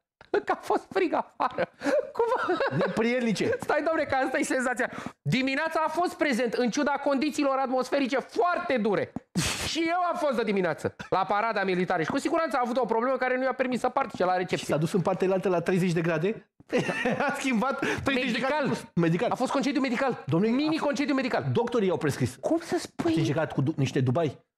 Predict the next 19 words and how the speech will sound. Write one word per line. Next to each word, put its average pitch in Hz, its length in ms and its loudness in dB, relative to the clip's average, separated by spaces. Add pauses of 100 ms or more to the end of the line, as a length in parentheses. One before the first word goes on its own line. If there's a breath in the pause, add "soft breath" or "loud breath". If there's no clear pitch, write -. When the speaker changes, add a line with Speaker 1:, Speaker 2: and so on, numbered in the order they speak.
(140)
Speaker 1:
Depinde 165 340 0
Speaker 2:
Asta 175 120 -2
Speaker 1:
acum 190 40 2
Speaker 2:
se 185 80 2
Speaker 1:
și 139 60 0
de 214 60 0
Speaker 2:
tratează 185 220 2
Speaker 1:
doctor, - 20 0
Speaker 2:
doar 147 140 0
Speaker 1:
că 151 60 0
ai 175 160 0
Speaker 2:
cu 180 80 0
Speaker 1:
doctor 156 200 0
Bodei, 156 260 0
doctor 143 300 0
Ciucă. 143 360 -2 (240)
Speaker 2:
Da. 110 300 0
Speaker 1:
Domnul 220 220 2
Puzeanu, 123 400 0